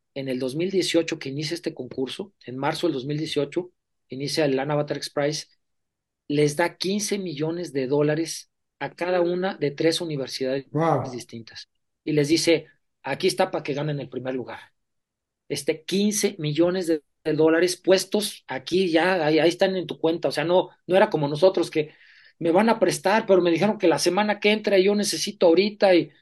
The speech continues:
Speaker 1: y bla, bla, bla. El punto es que uno de los e-, o equipos coreanos no pasó a la final, dos sí,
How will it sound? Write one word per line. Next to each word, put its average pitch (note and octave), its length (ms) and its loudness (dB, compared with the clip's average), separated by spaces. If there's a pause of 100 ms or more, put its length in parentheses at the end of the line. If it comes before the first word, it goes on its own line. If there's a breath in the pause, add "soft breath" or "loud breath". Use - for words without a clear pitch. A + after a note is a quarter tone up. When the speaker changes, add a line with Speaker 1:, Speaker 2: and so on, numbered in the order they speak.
(120)
Speaker 1:
y D3 100 0
bla, F#3 200 6
bla, F3 160 4
bla. D#3 280 0 (560 soft breath)
El D3+ 180 -2
punto G3+ 280 2
es F#3+ 140 -2
que F3 440 2 (640)
uno G#3+ 300 4
de G3 80 6
los E3 180 2
e-, D#3+ 100 -8 (140)
o C#3+ 120 -2
equipos E3+ 420 -2
coreanos E3 480 0
no D#3+ 260 -2
pasó C#3+ 580 -4
a B2 160 -10 (100)
la A#2+ 120 -12
final, E3 400 -6 (880)
dos F3 260 6
sí, A#3 340 0